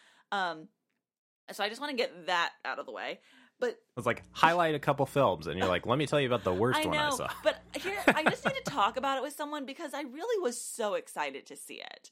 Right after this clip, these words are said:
Speaker 1: and
Speaker 2: Oh, yeah.
Speaker 1: then so disappointed. Here's, here, let me tell you about two that I really loved, though. Um, the first was a movie that I loved, but might not be for everyone. It is a documentary called Cusp.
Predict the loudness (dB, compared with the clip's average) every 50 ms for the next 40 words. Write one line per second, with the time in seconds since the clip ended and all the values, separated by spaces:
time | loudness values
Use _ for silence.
0 | _ _ _ _ _ _ -4 -2 0 0 0 0 -2 -2 -4 -6 -8 -14 -16 -16
1 | -16 -14 -10 -4 -2 0 2 2 0 0 -2 -6 -8 -12 -12 -14 -16 -14 -14 -14
2 | -12 -12 -14 -16 -18 -20 -20 -20 -20 -16 -8 -4 -4 -2 -2 -4 -6 -10 -14 -10
3 | -6 -2 -2 -2 -2 -4 -6 -6 -8 -6 -4 -2 -2 -2 -2 -2 -4 -4 -4 -6
4 | -6 -4 -2 -2 0 0 0 -2 -4 -6 -4 -2 -2 -2 -2 -2 -4 -4 -6 -6
5 | -8 -10 -14 -12 -10 -10 -10 -10 -12 _ -20 -20 -20 -10 _ 0 2 2 2 0
6 | -4 -8 -16 -20 _ _ _ _ _ _ 0 2 2 2 0 -2 0 2 2 2
7 | 2 0 -2 -2 -4 -6 -8 -8 -10 -10 -12 -16 _ -20 -20 -14 -2 2 4 4
8 | 6 6 6 4 4 2 -4 -4 -2 -2 -2 -2 -2 -2 -2 0 0 0 0 0
9 | 0 -2 -4 -4 0 4 4 6 6 6 4 2 0 -4 -14 -20 -20 _ -8 -2
10 | 0 0 0 -2 -4 _ _ -8 -4 0 0 0 0 0 -2 -2 -2 -4 -4 -2
11 | 0 0 0 0 -2 -6 -4 -6 -6 -6 -8 -14 -20 -20 -20 -20 _ _ 4 4
12 | 4 4 4 4 4 4 4 2 -2 -2 0 0 0 0 -2 -4 -2 0 0 0
13 | 0 0 0 -2 -2 -4 -4 -6 -2 2 2 2 2 2 -2 -6 -12 -16 -4 2
14 | 4 4 4 2 -2 -8 -8 -10 -10 -12